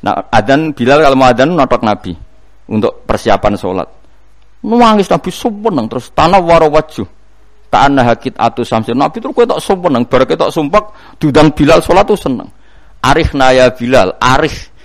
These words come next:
ngeke istirahat sira na ing ingsun ya Bilal." "Yo Bilal, nang sholat cepet, aku kayak istirahat." Jadi Nabi itu nganggep sholat itu istirahat. Mulane masyhur, "Wa qurratu aini fis sholat." Ketenangan jiwaku itu saat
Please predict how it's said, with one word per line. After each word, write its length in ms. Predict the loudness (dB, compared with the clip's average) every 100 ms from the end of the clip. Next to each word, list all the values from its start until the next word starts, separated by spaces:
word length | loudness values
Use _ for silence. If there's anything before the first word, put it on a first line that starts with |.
| -18 -2
ngeke 360 | -2 0 0 0
istirahat 480 | -2 -2 2 2 0
sira 320 | -2 2 2
na 160 | 2 -2
ing 160 | -4 -8
ingsun 280 | -4 -4 -2
ya 160 | 0 0
Bilal." 500 | 0 -4 -4 -6 -20 -20 -20 -8
"Yo 160 | 0 2
Bilal, 320 | 4 4 4
nang 160 | 2
sholat 260 | 0 0 0 -2
cepet, 200 | -4 0
aku 160 | 2 2
kayak 100 | 0
istirahat." 500 | -2 -2 0 2 -2 -8 -8
Jadi 160 | -6 0
Nabi 260 | 0 0 0
itu 60 | 2
nganggep 240 | 2 2
sholat 280 | 0 0 0 -2
itu 180 | -4 -6 -8 -20 -20 -20 -20 -20 -16
istirahat. 500 | -14 -6 -4 -2 -6
Mulane 300 | -4 0 0 2
masyhur, 320 | 0 0 0
"Wa 120 | 0 0
qurratu 400 | 2 2 2 2
aini 400 | 4 4 2 0 -6 -20 -20 -20 -20 -20
fis 220 | -4 -4 2
sholat." 340 | 4 4 2 -2
Ketenangan 440 | 0 2 4 2
jiwaku 420 | 2 4 4 4 0
itu 140 | 2
saat 280 | 2 2